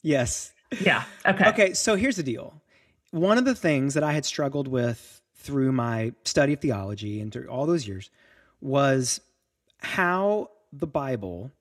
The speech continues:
Speaker 1: interacted with f-, people who I knew, and increasingly f-, friends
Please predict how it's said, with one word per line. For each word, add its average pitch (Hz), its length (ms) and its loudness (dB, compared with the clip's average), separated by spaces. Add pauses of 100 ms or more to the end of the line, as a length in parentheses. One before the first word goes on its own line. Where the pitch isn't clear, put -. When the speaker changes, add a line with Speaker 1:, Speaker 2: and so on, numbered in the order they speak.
(340)
Speaker 1:
interacted 147 580 2
with 92 540 -12 (680)
f-, - 140 -20 (240)
people 185 300 0
who 185 120 4
I 175 120 4
knew, 131 460 0
and 165 120 2
increasingly 139 640 0
f-, - 560 -20 (160)
friends 175 400 2